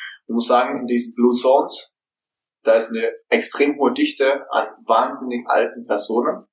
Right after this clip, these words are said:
Da leben die meisten hundertjährigen, aber die sind auch gesund, also die sind fit. Und hier kann man auch sehen, es kann nicht nur von der Ernährung kommen, weil andere Faktoren wie beispielsweise Fitness oder allgemeine Bewegung im Alltag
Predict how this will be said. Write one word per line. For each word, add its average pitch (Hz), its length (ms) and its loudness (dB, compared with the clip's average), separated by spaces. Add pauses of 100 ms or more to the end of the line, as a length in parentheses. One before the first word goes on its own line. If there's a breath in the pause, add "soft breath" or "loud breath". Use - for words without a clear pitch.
(100)
Da 110 100 2
leben 120 200 2
die 120 80 -6
meisten 123 400 2
hundertjährigen, 151 680 -2 (200)
aber 117 320 4
die - 60 -4
sind 117 140 -4
auch - 120 0
gesund, 104 320 -8 (220)
also 101 180 -6
die 117 100 -8
sind 98 200 -4
fit. 117 200 -4 (120)
Und 113 240 -2
hier 147 160 2
kann 139 160 0
man 131 120 6
auch - 160 4
sehen, 139 420 -4
es - 240 -8
kann 147 300 -2
nicht 147 220 -12
nur 151 240 -6
von 120 140 0
der 120 120 -6
Ernährung 120 360 -4
kommen, 123 320 0
weil - 440 2 (160)
andere 123 680 2
Faktoren 117 500 -2
wie - 80 -16
beispielsweise - 640 -2
Fitness 156 360 -6
oder - 140 2
allgemeine 117 480 2
Bewegung - 680 -2
im 110 140 -6
Alltag 156 400 2